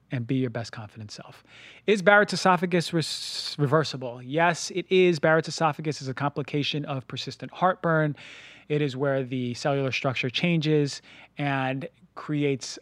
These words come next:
uh, a cellular network that is predisposing you towards esophageal cancer.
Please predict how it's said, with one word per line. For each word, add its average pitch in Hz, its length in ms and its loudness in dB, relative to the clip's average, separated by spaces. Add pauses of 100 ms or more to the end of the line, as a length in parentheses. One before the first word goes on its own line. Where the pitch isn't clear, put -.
uh, 135 380 -6
a 156 80 -8
cellular 139 680 -2
network 143 520 -4
that 131 140 -4
is 127 80 -8
predisposing 127 1040 -6
you 120 140 -4
towards 117 360 -12
esophageal 113 560 -12
cancer. 180 580 2